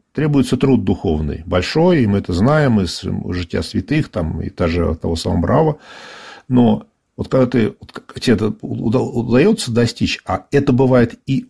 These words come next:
у обычных людей, это может достичь каждый, ну, не в той форме, как Серафим Саровский там, да, достиг, да, там, своими подвигами,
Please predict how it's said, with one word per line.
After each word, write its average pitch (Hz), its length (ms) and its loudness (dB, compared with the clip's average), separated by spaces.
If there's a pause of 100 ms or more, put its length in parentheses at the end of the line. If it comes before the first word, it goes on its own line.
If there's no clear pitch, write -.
у 131 240 0 (240)
обычных 104 800 0
людей, 90 500 -4 (1600)
это - 320 -4 (260)
может 131 540 2 (120)
достичь 95 640 -4 (200)
каждый, 98 540 0
ну, 123 140 -2
не 110 120 -4
в - 80 -8
той 123 120 0
форме, 92 400 -2
как 82 200 -4
Серафим 95 300 -4
Саровский 170 460 0
там, 73 220 -8
да, 76 100 -4
достиг, 82 380 -6
да, 123 160 0
там, - 160 -4
своими 85 220 -4
подвигами, 80 400 -2